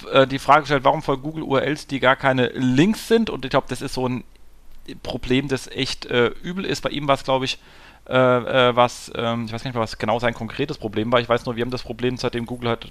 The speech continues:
seit den zwei Jahren, seitdem Google Ajax interpretiert, ist es halt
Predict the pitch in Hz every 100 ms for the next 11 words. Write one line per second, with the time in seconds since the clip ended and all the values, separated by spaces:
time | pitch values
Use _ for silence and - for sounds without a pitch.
0 | - - - 120 120 120 117 117 113 131
1 | 131 123 123 123 120 123 117 101 - 110
2 | - 131 - 127 127 123 - 127 - -
3 | 113 117 107 -